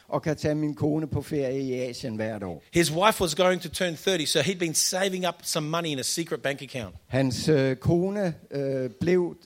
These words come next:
Speaker 1: øh, skulle blive tredive næste gang, og han havde sparet op på en hemmelig bankkonto.
Speaker 2: He was gonna go and take her on a golfing holiday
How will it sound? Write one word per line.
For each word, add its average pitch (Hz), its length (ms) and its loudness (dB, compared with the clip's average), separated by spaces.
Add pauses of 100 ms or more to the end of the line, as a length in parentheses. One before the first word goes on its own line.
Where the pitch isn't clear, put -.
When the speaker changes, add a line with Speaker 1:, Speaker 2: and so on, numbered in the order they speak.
Speaker 1:
øh, 131 140 0
skulle 147 240 -2
blive 180 240 0
tredive 170 560 -2
næste 190 420 2
gang, 170 280 -4
og 143 120 -6
han 151 220 -2
havde 156 260 2 (260)
sparet 143 460 2
op 151 260 2
på 160 120 0
en 139 100 -2
hemmelig 165 520 0
bankkonto. 117 800 -6
Speaker 2:
He 175 120 2
was 175 120 6
gonna 180 140 4
go 180 100 6
and 170 280 4
take 170 260 6
her 170 100 8
on 156 60 6
a 139 60 2
golfing 165 500 8
holiday 143 500 10